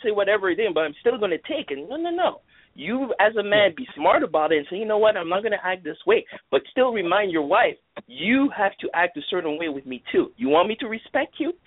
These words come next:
Fine. But hey, respect has to go both ways. I respect you because you're my wife, but you gotta respect me as your husband. And next time we have a problem, like you said, please don't blast me.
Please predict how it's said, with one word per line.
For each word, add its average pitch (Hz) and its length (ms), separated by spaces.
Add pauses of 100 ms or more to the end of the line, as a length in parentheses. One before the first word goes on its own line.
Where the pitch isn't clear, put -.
Fine. 233 280 (260)
But 131 120
hey, 143 160
respect 185 400
has 170 180
to 208 80
go 208 140
both 196 360
ways. 131 220 (320)
I 147 140
respect 214 540
you 214 80
because 185 260
you're 175 100
my 165 180
wife, 190 260 (260)
but - 80 (100)
you 247 120
gotta 208 180
respect 175 380
me 175 160
as 156 200
your 160 120
husband. 196 400 (240)
And 117 160
next 131 240
time 175 240
we 180 120
have 175 120
a 185 40
problem, 214 380
like 208 180
you - 140
said, 240 180 (320)
please 277 280
don't 185 180
blast 151 340
me. 190 160